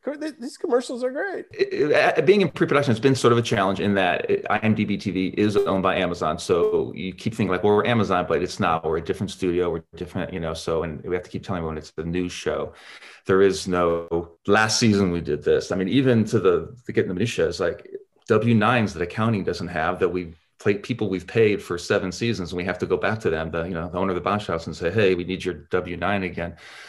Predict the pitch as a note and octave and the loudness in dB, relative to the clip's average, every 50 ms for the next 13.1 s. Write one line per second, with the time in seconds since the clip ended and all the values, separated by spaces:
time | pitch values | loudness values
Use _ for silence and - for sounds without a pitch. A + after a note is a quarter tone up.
0 | - - - _ - - E2 E2 - F2 D#2+ F#2 F#2 F2 D#2 E2+ F#2 F2 E2+ D2+ | -20 -20 -14 _ -6 -6 -6 -6 -8 -6 -2 -2 -2 -2 -4 -4 -6 -6 -6 -6
1 | - - - - - F#2+ F#2 F2 E2 D2 C#2 - - - G2 F#2 F2+ F2+ - - | -8 -10 -8 -4 -2 0 0 0 -2 -4 -6 -4 2 4 4 6 4 4 0 -4
2 | - _ _ _ _ _ _ _ _ - - A2 F#2+ G2 G2 G#2 G2+ G2 G#2 F#2+ | -12 _ _ _ _ _ _ _ _ -4 0 2 4 4 4 2 2 0 0 -2
3 | F2+ F2 E2+ F2 F#2 G2+ A2 A2+ - _ _ _ - F2 E2+ E2 D#2+ - - - | 0 -2 -2 -2 -2 -4 -6 -8 -12 _ _ _ -12 -10 -10 -10 -10 -12 -12 -8
4 | - E2 E2+ E2+ - - E2 E2+ E2 - - - - F2 E2 E2 E2 E2 E2 E2 | -6 -6 -6 -6 -8 -8 -8 -8 -8 -10 -14 -12 -8 -6 -6 -6 -6 -8 -10 -12
5 | - - - D#2+ D#2 D#2 E2 D#2+ E2 E2+ D#2 D2+ D2 D#2 - D#2+ E2 D#2+ - D#2+ | -12 -8 -8 -6 -6 -6 -8 -8 -8 -8 -8 -8 -10 -10 -10 -12 -12 -12 -10 -10
6 | D#2 D#2 D#2 - - E2 E2 E2 - G2 E2+ - - D#2+ D#2 E2+ D#2+ - - D2+ | -10 -10 -10 -10 -10 -12 -12 -10 -10 -10 -8 -8 -8 -8 -6 -8 -10 -10 -16 -14
7 | - E2+ E2+ D2+ E2 - - D#2+ - - E2 E2 - - D#2 D#2+ - E2+ F2 D#2+ | -12 -10 -10 -10 -10 -12 -14 -14 -8 -8 -8 -8 -6 -10 -12 -8 -8 -6 -6 -6
8 | D#2 - _ _ - - - - - - _ _ E2+ E2 - E2 E2 E2 E2 E2 | -8 -10 _ _ -20 -20 -20 -20 -20 -20 _ _ -8 -4 -2 -2 0 0 0 0
9 | E2 E2+ E2+ E2 - - - F#2 - - D#2+ D#2 E2 E2+ E2+ E2 D2+ - - F2+ | 0 -2 -2 -4 -8 -10 -10 -10 -6 -4 -4 -2 -2 -4 -4 -4 -6 -6 -6 -6
10 | F#2 F2 D#2 C#2+ D#2+ E2 - - E2+ D#2+ F2+ F2 F2+ F2+ F2 F2 E2+ F2 - - | -6 -6 -6 -8 -10 -14 -12 -10 -8 -8 -6 -6 -4 -4 -2 -2 -2 -2 -4 -6
11 | - F2+ D#2 D2+ - - E2 D#2+ - _ - F2 E2 - - E2 E2 E2+ E2+ E2 | -8 -10 -10 -8 -6 -6 -6 -8 -8 _ -12 -12 -10 -8 -8 -4 -4 -4 -4 -6
12 | E2 - - F2 E2+ E2 - - D#2 E2 F2 - E2 E2+ E2 E2 D#2+ - E2+ E2 | -8 -8 -10 -10 -10 -10 -10 -8 -8 -6 -6 -8 -8 -6 -6 -6 -6 -6 -8 -10
13 | - - | -10 -14